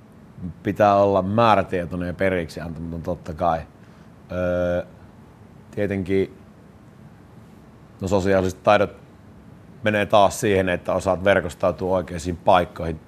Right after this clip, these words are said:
ja, ja se kilpaileminen ensinnäkin tuo nimeä esille sillä, että saat näkyvyyttä sillä.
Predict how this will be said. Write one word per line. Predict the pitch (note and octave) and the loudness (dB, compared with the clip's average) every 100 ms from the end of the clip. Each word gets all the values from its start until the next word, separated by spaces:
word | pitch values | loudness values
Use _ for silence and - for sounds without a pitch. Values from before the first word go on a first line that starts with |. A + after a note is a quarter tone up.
| - - - | -20 -20 -4
ja, | F2 E2+ - - - - - - - | 0 0 -2 -10 -20 -20 -20 -20 -12
ja | F#2 | -4
se | F#2+ | -2
kilpaileminen | E2 A2+ G#2+ F2 G2 F2+ F#2 F2+ F2+ F2 | -2 -2 0 0 2 4 2 0 0 0
ensinnäkin | F2 F2 E2+ E2+ F2+ E2+ | -2 -4 -6 -6 -6 -4
tuo | F#2 F2 | 0 0
nimeä | F2+ F#2 F2+ E2+ | 0 0 0 0
esille | D#2+ F2 E2+ | -2 -4 -6
sillä, | E2 F#2 E2+ | -2 -2 -2
että | D#2+ D#2 | -6 -8
saat | E2+ E2+ | -4 -4
näkyvyyttä | E2+ F2+ - F2+ D#2+ D#2+ - D#2+ | -2 -4 -2 -2 -2 -8 -10 -10
sillä. | E2 D#2+ E2 | -6 -4 -4